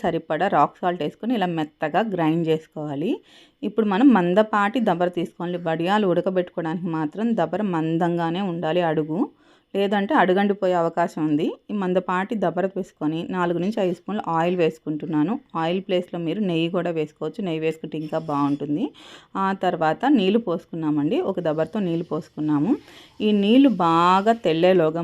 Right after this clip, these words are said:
మనము ఇక్కడ గోధుమ రవ్వ తీసుకుంటున్నాము. ఈ గోధుమ రవ్వ అర కేజీ సగ్గుబియ్యానికి పావు కేజీ గోధుమ రవ్వ. ఈ గోధుమ రవ్వలో నీళ్ళు పోసుకొని పదిహేను నుంచి అరగంట ముందు నానబెట్టి పెట్టుకోవాలన్నమాట.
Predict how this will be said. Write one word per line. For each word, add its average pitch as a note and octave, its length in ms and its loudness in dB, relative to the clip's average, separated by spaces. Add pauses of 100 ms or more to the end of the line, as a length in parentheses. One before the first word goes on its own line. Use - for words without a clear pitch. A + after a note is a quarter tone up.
మనము E3 320 0
ఇక్కడ G#3+ 160 0 (540)
గోధుమ G3+ 340 4
రవ్వ F3 220 4
తీసుకుంటున్నాము. D#3+ 720 -4 (160)
ఈ - 20 -2 (140)
గోధుమ F#3+ 360 0
రవ్వ A3+ 160 -2 (140)
అర F3 80 -2 (120)
కేజీ F3 340 0 (100)
సగ్గుబియ్యానికి F3+ 640 -4 (140)
పావు E3 240 0
కేజీ E3 240 -6 (100)
గోధుమ D#3+ 340 2
రవ్వ. C#3+ 140 -2 (680)
ఈ G3+ 40 -2 (120)
గోధుమ F#3+ 380 4
రవ్వలో F3 240 2 (120)
నీళ్ళు F#3+ 300 0
పోసుకొని F3 480 -4 (120)
పదిహేను F3 380 -2
నుంచి B3 180 0 (120)
అరగంట F3+ 320 -4 (120)
ముందు G3+ 160 0 (100)
నానబెట్టి F#3 500 -2
పెట్టుకోవాలన్నమాట. C#3+ 800 -2